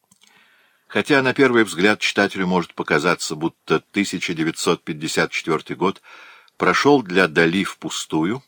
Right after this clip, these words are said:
это вовсе не так. Совсем напротив,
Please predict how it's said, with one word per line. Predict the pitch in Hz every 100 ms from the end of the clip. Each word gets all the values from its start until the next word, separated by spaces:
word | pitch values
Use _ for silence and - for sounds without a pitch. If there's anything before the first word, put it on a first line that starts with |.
| _ _ _ _ _
это | - 113 131
вовсе | 123 - -
не | 95 -
так. | - 110 - - - _ _ _ _ _ _ _
Совсем | 113 104 185 180
напротив, | 151 - 76 - - -